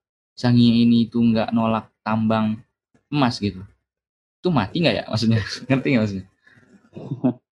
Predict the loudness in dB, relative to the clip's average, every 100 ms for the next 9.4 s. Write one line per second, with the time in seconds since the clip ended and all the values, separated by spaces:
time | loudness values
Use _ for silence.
0 | _ 0 0 0 -8 -16 _ _ -8 -6
1 | -2 -2 -2 -4 -4 -2 0 0 0 2
2 | 0 0 -2 0 -2 -2 -6 -8 -10 -10
3 | -10 -14 _ _ -20 _ _ _ _ _
4 | _ _ -2 0 2 2 0 2 2 2
5 | 0 -2 -4 -4 0 0 0 -4 -6 -8
6 | -6 -6 -4 -6 -6 -10 -6 -2 -2 0
7 | -2 0 0 0 0 -2 -2 0 0 -4
8 | -6 -12 _ _ _ -18 -18 -10 -4 -2
9 | 0 2 0